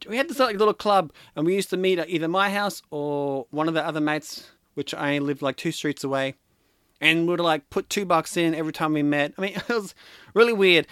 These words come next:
I don't know how much money we raised after to do, but we were gonna use that money then to do things.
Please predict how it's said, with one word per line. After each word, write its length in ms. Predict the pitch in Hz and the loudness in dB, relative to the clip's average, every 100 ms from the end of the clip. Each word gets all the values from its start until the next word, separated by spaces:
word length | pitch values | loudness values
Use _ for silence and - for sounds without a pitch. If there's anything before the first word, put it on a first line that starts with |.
| - | 0
I 60 | 185 | 2
don't 80 | |
know 80 | 220 | 4
how 60 | 196 | 4
much 160 | 185 | 4
money 220 | 165 151 160 | 2 2 2
we 180 | 147 | 0
raised 360 | 135 131 131 - | 2 0 0 0
after 520 | 127 123 - 127 117 - _ _ _ _ - | 0 -2 -2 -4 -4 -10 _ _ _ _ -6
to 100 | 131 | -2
do, 120 | 151 | -2
but 220 | - 170 | -2 -2
we 120 | 156 | 0
were 60 | 175 | 2
gonna 160 | 190 170 | 4 4
use 220 | 185 180 | 4 4
that 120 | 180 | 2
money 180 | 160 156 | 4 2
then 220 | 147 151 | 2 0
to 60 | 135 | 0
do 200 | 139 156 | 0 0
things. 420 | 156 107 95 | -2 -8 -10